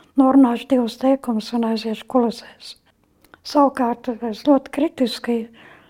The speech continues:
skatījos uz saviem fiziskiem dotumiem.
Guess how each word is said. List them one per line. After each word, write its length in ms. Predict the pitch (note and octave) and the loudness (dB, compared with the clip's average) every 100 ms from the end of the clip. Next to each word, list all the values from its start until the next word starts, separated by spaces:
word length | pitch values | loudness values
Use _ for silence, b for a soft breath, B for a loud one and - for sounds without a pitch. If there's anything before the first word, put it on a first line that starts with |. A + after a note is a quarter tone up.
| b | b
skatījos 560 | - C4+ C4 B3+ A#3 A#3 | -6 -4 -2 -2 -2 -6
uz 180 | - | -8
saviem 280 | C4+ A#3+ A#3 | -4 -2 -2
fiziskiem 560 | A#3 D4+ A3+ - B3 A3+ | -2 -4 -4 -4 -4 0
dotumiem. 560 | C4 B3+ A3 A3 G#3+ | 0 0 -4 -4 -4